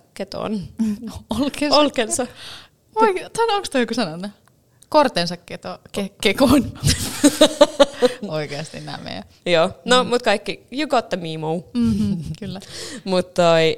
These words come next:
Speaker 1: ee, näin, et ei oo silleen, että oho, pitäis la-, vaihtaa lamppu, mut pitää nyt odottaa, että se mies tulee kotiin, kun en ite pysty tekee sitä. Tai
Speaker 2: Joo.
Speaker 1: pitää soittaa joku talonmies.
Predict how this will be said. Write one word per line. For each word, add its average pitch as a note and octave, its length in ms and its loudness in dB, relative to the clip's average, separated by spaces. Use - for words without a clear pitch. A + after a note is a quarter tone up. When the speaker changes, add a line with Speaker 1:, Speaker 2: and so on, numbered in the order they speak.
Speaker 1:
ee, D#3 480 -2
näin, D#4+ 240 -2
et - 140 -6
ei C4+ 220 0
oo B3+ 100 0
silleen, E3+ 340 -2
että D#3+ 200 -6
oho, G3+ 280 -2
pitäis F3+ 240 0
la-, F#3 100 -4
vaihtaa F3 380 0
lamppu, E3+ 360 0
mut - 200 -12
pitää D#3 180 -4
nyt D#3 140 -10
odottaa, D3+ 320 -4
että - 100 -8
se E3+ 60 -10
mies D#3 220 -4
tulee - 220 -6
kotiin, D3 300 -10
kun - 100 -10
en - 200 -12
ite - 200 -10
pysty - 380 -8
tekee G3 420 -10
sitä. A3 280 -6
Tai - 160 -2
Speaker 2:
Joo. F3+ 160 -10
Speaker 1:
pitää D#3+ 200 -6
soittaa C#3+ 400 -6
joku D3 400 -10
talonmies. C#3 600 -6